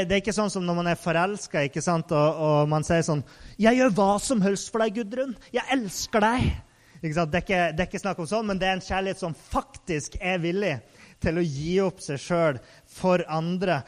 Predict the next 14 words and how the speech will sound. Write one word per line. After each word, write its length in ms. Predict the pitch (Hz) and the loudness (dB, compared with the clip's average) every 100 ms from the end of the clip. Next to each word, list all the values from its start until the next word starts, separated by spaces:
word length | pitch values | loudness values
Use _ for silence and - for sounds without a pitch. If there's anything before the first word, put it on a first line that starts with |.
| - - | -12 -6
Og 80 | 165 170 | -2 2
derfor 280 | 202 208 180 | 0 0 -2
ser 200 | 196 190 | 0 2
jeg 140 | 175 | 2
den 140 | 165 160 - - | 2 -2 -6 0
ultimate, 880 | 190 - 202 190 196 220 226 - 170 175 | 0 2 2 4 6 6 4 2 0 0
optimale, 640 | 180 196 180 185 208 180 | -2 -2 0 2 2 0
superlative, 1040 | - 190 185 214 233 220 180 156 180 160 170 | -2 -6 -6 -2 -2 0 -2 -2 -4 -4 -4
mest 360 | 196 185 - | -4 -8 -12
super, 560 | - - 208 220 - 180 | -10 -4 -2 -2 -4 -6
mega, 680 | 165 170 185 202 208 214 190 - - - | -2 0 0 -2 -2 -2 -4 -10 -20 -10
eh, 240 | 190 190 214 | 0 2 2
ultra 360 | 208 - 170 151 | -2 0 0 0
kjærligheten 680 | 170 170 185 185 151 139 | 0 -2 -4 -6 -8 -8